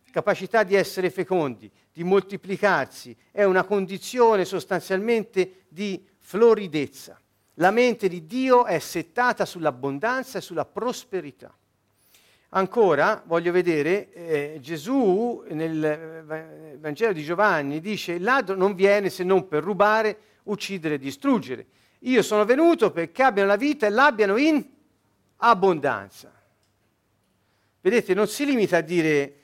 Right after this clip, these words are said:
eh, in, eh, misura sufficiente affinché, in abbondanza.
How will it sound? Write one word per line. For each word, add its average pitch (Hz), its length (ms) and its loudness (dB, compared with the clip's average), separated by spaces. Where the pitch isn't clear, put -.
eh, 156 120 -8
in, 170 340 0
eh, 147 880 -8
misura 151 500 -4
sufficiente 165 840 -8
affinché, 143 400 -8
in 226 240 -2
abbondanza. 165 920 -4